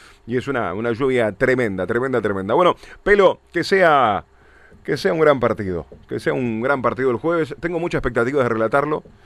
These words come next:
Eh, será un partido donde, eh, Cerrito va a salir a proponer, obviamente con los cuidados,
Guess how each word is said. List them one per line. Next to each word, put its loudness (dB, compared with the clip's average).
Eh, -2
será 0
un -8
partido -4
donde, -2
eh, -6
Cerrito 0
va 6
a 4
salir -2
a 2
proponer, 0
obviamente -2
con -2
los -4
cuidados, 4